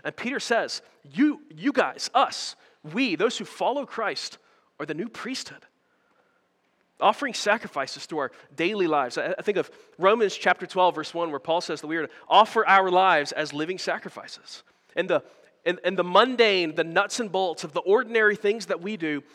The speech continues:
we are like priests who are offering up sacrifices to the God of all things. All right, so what does it mean that Jesus will build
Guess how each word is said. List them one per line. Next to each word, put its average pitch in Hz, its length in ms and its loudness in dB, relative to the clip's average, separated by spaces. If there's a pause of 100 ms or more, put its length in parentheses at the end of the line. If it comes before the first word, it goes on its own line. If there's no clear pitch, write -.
(120)
we 208 220 -2
are 190 120 0
like 180 280 0
priests - 600 -6 (180)
who 175 100 0
are 165 140 0
offering 208 400 4
up 175 140 -4
sacrifices 147 1000 -4 (480)
to - 80 -16
the 156 60 -8
God 143 200 0
of 127 80 -8
all 113 120 -8
things. - 440 -20 (540)
All - 1400 -20
right, 175 80 -12
so 220 100 -4
what 294 120 2
does 285 100 0
it 226 80 -2
mean 185 200 4
that 160 100 0
Jesus 185 380 -8
will 156 120 -2
build 175 440 -2